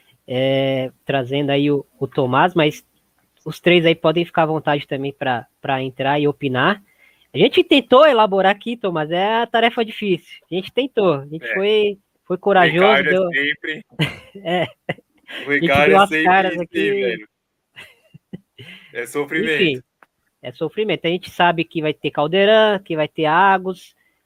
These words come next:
Speaker 1: que vai ter Ari em algum lugar do campo, que vai ter Camilinha em algum lugar do campo,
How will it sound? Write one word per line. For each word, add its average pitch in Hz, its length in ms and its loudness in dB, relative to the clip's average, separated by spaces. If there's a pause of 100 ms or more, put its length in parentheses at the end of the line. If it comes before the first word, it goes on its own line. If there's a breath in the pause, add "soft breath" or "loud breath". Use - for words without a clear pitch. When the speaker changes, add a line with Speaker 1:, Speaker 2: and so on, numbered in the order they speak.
(400)
Speaker 1:
que 165 120 -6
vai 165 160 2
ter 190 180 2
Ari 180 260 2
em 185 100 2
algum 170 260 0
lugar 185 280 2
do 165 100 -8
campo, 180 600 -2 (160)
que 160 100 -12
vai 160 120 -4
ter 208 180 -4
Camilinha 180 540 -2
em 165 60 -2
algum 156 220 -4
lugar 175 280 -2
do 156 80 -10
campo, 180 580 -6